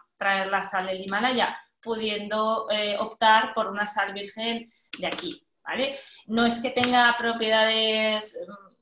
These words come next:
extraordinarias este tipo de sales, es por ello que dar preferencia a una sal que sea virgen, que no sea refinada, independientemente de dónde sea, cual sea, ¿vale? No nos va a ap-, aportar,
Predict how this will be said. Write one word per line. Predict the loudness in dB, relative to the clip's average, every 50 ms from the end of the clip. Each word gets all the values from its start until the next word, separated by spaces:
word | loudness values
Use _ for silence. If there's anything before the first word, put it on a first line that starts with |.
| _ _ -16
extraordinarias | -12 -8 -8 -8 -2 2 4 4 4 4 2 -2 0 2 4 4 4 4 4 4 4 2 0
este | -2 -6 -8 -10 -10
tipo | -10 -10 -8 -6 -4 -4
de | -2 -2
sales, | -4 -2 0 0 2 2 2 2 2 0 0 -4 -10 -18 -20 -20 _ _ _
es | -10 -10 -8 -6
por | -4 -2 -2
ello | 0 0 0 0 0
que | 0 0 0 0 0 -2 -2 -4 -2 0
dar | 0 0 0 0 -4
preferencia | -6 -6 -4 -2 -2 -2 -2 -2 -2 -2 2 4 4 6
a | 4 4 2
una | 0 -4 -4
sal | -4 -4 -2 0 0 0 0 -2 -4
que | -8 -10
sea | -10 -8 -6 -6 -4
virgen, | -4 -4 -4 -6 -6 -6 -8 -8
que | -8 -8
no | -8 -8
sea | -8 -6 -6
refinada, | -6 -8 -10 -8 -8 -6 -4 -2 0 2 2 2 0 -2 -8 -18 -20 _ _ _
independientemente | -2 0 0 0 0 -2 -4 -6 -6 -6 -6 -6 -4 -4 -4 -4 -4 -4 -2 -2
de | 0 0 0 0 -2 -4 -6 -6
dónde | -6 -6 -6 -6 -8
sea, | -8 -10 -6 -2 0 2 2 2 0
cual | -2 -4 -4 -6
sea, | -8 -8 -6 -4 -2 -2 -2 -4 -6 -12 -12
¿vale? | -8 -8 -6 -4 -6 -6
No | -6 -6 -4 -4
nos | -4 -6 -6 -4
va | 0 0 4
a | 4 4 2
ap-, | 2 -2 -6 -8 -8
aportar, | -6 -6 -8 -10 -8 -4 -2 0 0 0 0 -2 -4 -8